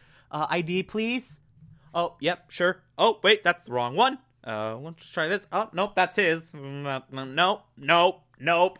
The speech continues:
<laughs> Just, just tossing all their wallets back to them. <laughs> And he's like, "Yep, I stole all your wallets. You all suck." <laughs> It's really great.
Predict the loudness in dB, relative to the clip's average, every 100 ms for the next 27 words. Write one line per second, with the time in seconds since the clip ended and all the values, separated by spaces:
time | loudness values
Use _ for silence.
0 | -12 0 4 4 2 -16 -14 -12 0 0
1 | 0 4 6 6 6 6 8 6 6 6
2 | 6 4 2 4 4 2 2 4 2 -4
3 | -14 _ _ -16 _ -10 _ -4 2 0
4 | 2 -4 -4 -18 -12 -8 -4 -2 2 0
5 | 0 4 4 6 6 6 4 -2 0 2
6 | 4 4 4 4 6 2 -2 -16 0 4
7 | 6 6 4 -2 -4 -4 -8 -12 -20 -8
8 | -8 _ -8 -6 -8 -8 -2 -2 _ -6
9 | -6 -8 -4 0 0 0 4 4 6 4
10 | 6 2 -2 -2 2 6 6 4